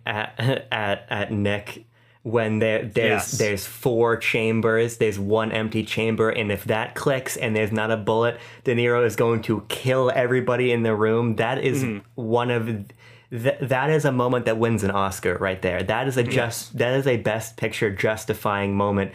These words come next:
Speaker 1: with two incredible actors, an incredibly harrowing conceit and all of that.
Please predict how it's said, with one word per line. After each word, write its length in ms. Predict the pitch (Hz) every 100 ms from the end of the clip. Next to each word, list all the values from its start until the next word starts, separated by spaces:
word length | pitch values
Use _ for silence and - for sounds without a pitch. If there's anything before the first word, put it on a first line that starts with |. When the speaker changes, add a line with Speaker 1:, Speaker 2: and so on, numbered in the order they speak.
| - -
Speaker 1:
with 200 | 110 101
two 180 | - 143
incredible 460 | 147 139 127 117 113
actors, 500 | 104 95 104 104 -
an 140 | 107
incredibly 580 | 101 101 120 120 120 120
harrowing 520 | 104 107 107 104 104
conceit 420 | 98 95 - 98
and 80 | 98
all 140 | 92 98
of 60 |
that. 240 | 95 90